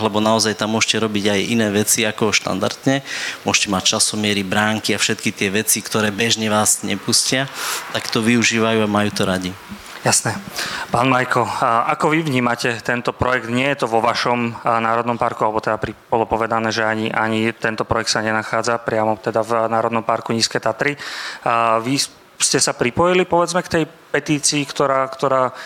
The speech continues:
Speaker 2: sa snaží, mm, zastaviť, a, realizáciu tohto projektu? Prípadne boli by ste, a, za, aby podobný, a, projekt bol lokalizovaný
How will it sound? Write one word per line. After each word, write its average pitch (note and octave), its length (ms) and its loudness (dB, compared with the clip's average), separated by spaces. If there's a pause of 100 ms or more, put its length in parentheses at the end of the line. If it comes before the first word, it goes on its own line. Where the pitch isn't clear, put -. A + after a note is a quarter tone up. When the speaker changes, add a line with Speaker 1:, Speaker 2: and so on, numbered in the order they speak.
(140)
Speaker 2:
sa - 240 2
snaží, B2+ 640 2
mm, A#2+ 480 -2
zastaviť, A#2+ 640 0
a, A#2+ 240 2
realizáciu A#2+ 560 0
tohto - 240 -2
projektu? B2 400 0 (400)
Prípadne B2 640 0 (720)
boli B2 320 2
by C3+ 160 2
ste, B2+ 320 0
a, A#2 400 2
za, A#2 320 0 (240)
aby A#2 320 0
podobný, A#2 560 0 (240)
a, A2 320 2
projekt - 720 -2 (320)
bol A#2 400 2
lokalizovaný A2+ 880 0